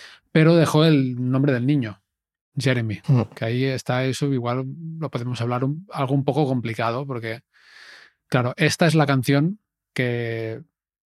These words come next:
Speaker 1: afianzó el, el estrellato de Pearl Jam. O sea, esta canción sonó en todas partes, fue el single que tuvo más éxito, y la madre no habló hasta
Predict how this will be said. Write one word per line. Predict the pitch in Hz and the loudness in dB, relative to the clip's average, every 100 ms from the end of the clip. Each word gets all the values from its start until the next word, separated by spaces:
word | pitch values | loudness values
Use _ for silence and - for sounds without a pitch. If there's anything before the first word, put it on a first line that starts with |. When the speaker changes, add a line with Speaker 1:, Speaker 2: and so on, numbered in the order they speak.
| _ | _
Speaker 1:
afianzó | - - 135 120 - 143 139 147 156 | -8 0 0 0 0 2 4 4 0
el, | 127 123 123 143 | -2 -4 -8 -14
el | 170 151 | -14 -8
estrellato | 123 - 127 123 127 139 | -6 -2 0 0 2 2
de | 131 120 120 | 0 0 0
Pearl | 127 120 | -2 0
Jam. | 147 139 117 | 2 2 0
O | 104 | -4
sea, | 120 | -8
esta | 110 120 | -6 -2
canción | 127 123 139 139 147 175 202 | -2 0 2 2 2 -2 -6
sonó | - 131 123 135 | -10 -6 -2 0
en | 135 123 | 0 0
todas | 127 127 | 0 -2
partes, | - 127 127 147 180 - _ _ _ - - _ _ | -2 -2 0 0 0 -6 _ _ _ -20 -20 _ _
fue | - 131 | -4 -2
el | 127 | 0
single | 139 131 139 135 - - | 0 2 2 0 -6 -8
que | 123 | -2
tuvo | 127 127 | 0 0
más | 120 | -2
éxito, | 131 - 143 156 214 _ _ _ _ _ - 151 | -4 -2 0 0 -2 _ _ _ _ _ -4 0
y | 151 143 139 139 135 127 123 123 123 123 - | 2 2 2 0 -2 -4 -4 -6 -8 -12 -2
la | 143 | 2
madre | 147 156 175 | 4 6 6
no | 160 | 6
habló | 131 135 156 135 | 4 4 4 2
hasta | 127 - - 120 120 120 113 113 | -2 -4 -4 -2 0 0 -2 -4